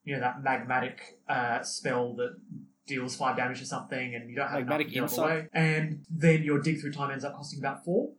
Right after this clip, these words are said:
Speaker 1: So this is kind of on par with that. The text is basically identical, uh, aside from the fact that it's a sorcery. And I think that this is probably playable in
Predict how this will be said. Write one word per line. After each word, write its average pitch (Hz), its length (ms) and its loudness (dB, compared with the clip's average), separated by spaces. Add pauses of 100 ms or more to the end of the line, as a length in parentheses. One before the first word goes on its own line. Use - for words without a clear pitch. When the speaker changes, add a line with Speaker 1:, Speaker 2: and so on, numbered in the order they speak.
(300)
Speaker 1:
So 202 240 2
this 240 240 6
is 349 240 2
kind 330 340 -2
of 170 120 -6
on 175 320 6 (160)
par 139 280 4
with 147 200 -4
that. 165 320 0 (180)
The 156 120 0
text - 440 -2
is 139 140 0
basically 156 1000 -2 (120)
identical, 139 920 0 (440)
uh, 135 260 4
aside 135 380 0
from 135 120 -8
the 127 60 -6
fact 123 200 -4
that 127 80 -10
it's - 140 -12
a - 20 -14
sorcery. 147 680 -4 (560)
And 160 560 4 (800)
I 175 120 6
think 233 440 2
that 247 200 0
this 185 280 0
is 170 560 4
probably 214 460 4
playable 143 800 0
in 139 420 -4